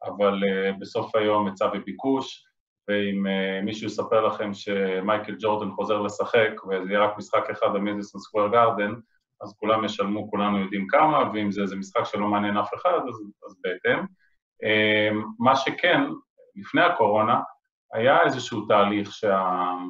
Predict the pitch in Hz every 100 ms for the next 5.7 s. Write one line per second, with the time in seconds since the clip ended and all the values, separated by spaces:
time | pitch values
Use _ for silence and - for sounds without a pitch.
0 | 92 _ _ _ - _ _ _ _ -
1 | 104 147 185 - 117 139 131 92 95 110
2 | 107 104 - 113 92 - 95 - 92 98
3 | 92 90 95 98 92 95 95 98 120 -
4 | 131 127 135 120 120 110 110 104 101 -
5 | 95 90 101 - - 123 110